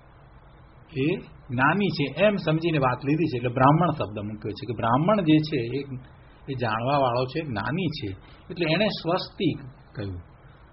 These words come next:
હવે સ્વસ્તિ શબ્દનો જે અર્થ થાય છે એ પેલા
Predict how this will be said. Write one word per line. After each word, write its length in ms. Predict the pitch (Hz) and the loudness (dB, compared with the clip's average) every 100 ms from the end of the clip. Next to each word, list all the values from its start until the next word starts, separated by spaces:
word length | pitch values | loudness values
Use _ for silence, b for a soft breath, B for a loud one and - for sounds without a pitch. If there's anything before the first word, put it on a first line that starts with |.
| - | -14
હવે 60 | 131 | -10
સ્વસ્તિ 500 | - 139 143 - 226 | -4 0 0 0 -4
શબ્દનો 540 | 196 160 156 190 185 | 2 2 4 2 2
જે 120 | 170 160 | 2 2
અર્થ 420 | 139 180 180 160 | 4 2 0 0
થાય 220 | 151 185 | 2 2
છે 300 | 185 160 131 - - B B B - | 2 -2 -4 -8 -20 B B B -6
એ 100 | 180 185 | 0 0
પેલા 400 | 175 151 165 160 | 2 2 2 2